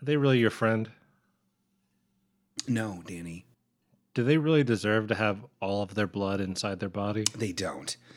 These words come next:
Speaker 2: It should be spilt for the grasshoppers to just slurp up so they can get stronger and jump to the moon.
Speaker 1: So share the show and kill people who do not listen to the show.
Speaker 2: I can't condone that, but do please share the show.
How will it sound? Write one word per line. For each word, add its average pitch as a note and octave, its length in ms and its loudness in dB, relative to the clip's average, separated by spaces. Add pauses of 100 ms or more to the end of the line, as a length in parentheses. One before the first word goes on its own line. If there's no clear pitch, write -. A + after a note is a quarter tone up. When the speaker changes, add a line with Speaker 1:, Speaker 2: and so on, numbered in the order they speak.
(380)
Speaker 2:
It B2+ 140 2
should B2 120 0
be G#2+ 100 -2
spilt D3+ 420 0
for E3 80 -2
the D#3 100 2
grasshoppers A#2 720 2
to F#2 60 -8
just F2 380 -2
slurp C3 300 2
up G#2+ 260 2 (180)
so - 120 -10
they G2+ 80 -4
can G2 100 -4
get G2+ 140 -4
stronger G#2 460 0
and F2 120 -6
jump G#2 180 -4
to - 80 -14
the G2 80 -6
moon. G#2+ 300 0
Speaker 1:
So G2+ 480 -2
share C#3+ 320 2
the E3 100 2
show A2 540 8 (380)
and G2+ 240 -4
kill G2+ 360 0 (380)
people G2+ 300 -4
who G2 80 -2
do F#2 200 -4
not F#2+ 220 -2
listen F#2+ 280 -4
to F#2 60 -4
the F#2 120 -6
show. F#2+ 180 -6 (140)
Speaker 2:
I A2 100 -2
can't A#2+ 300 0
condone A2 380 4
that, G2+ 220 2
but G#2+ 160 -4
do F3+ 180 2
please A#2 280 -2
share G#2 260 0
the F2+ 100 -4
show. F2+ 360 -4